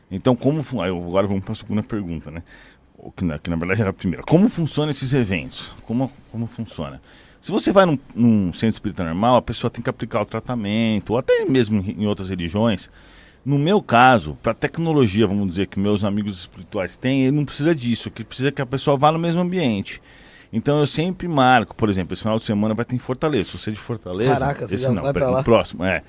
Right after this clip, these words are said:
Speaker 2: Pô.
Speaker 1: Vou pra Fortaleza. Vai ser na Praia das Dunas, Porto das Dunas,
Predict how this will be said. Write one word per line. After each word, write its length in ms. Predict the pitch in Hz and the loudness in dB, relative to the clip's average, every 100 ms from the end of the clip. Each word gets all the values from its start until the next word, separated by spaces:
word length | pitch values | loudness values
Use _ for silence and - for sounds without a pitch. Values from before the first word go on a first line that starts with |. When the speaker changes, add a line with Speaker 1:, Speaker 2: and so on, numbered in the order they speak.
| - | -6
Speaker 2:
Pô. 140 | 151 - | -8 -6
Speaker 1:
Vou 120 | 95 | -8
pra 100 | 92 | -6
Fortaleza. 600 | 107 117 - 113 76 71 - - - - - | -4 -2 0 0 -2 -6 -14 -20 -20 -20 -8
Vai 200 | 90 104 | 0 0
ser 180 | - 117 | 0 2
na 240 | 113 104 | 4 2
Praia 320 | - 113 113 | 0 2 4
das 240 | 117 117 82 | 4 0 0
Dunas, 260 | 107 110 - | -2 -2 4
Porto 240 | 156 165 | 4 4
das 220 | 139 147 98 | 2 0 2
Dunas, 560 | 110 110 131 143 - | 4 4 4 2 -6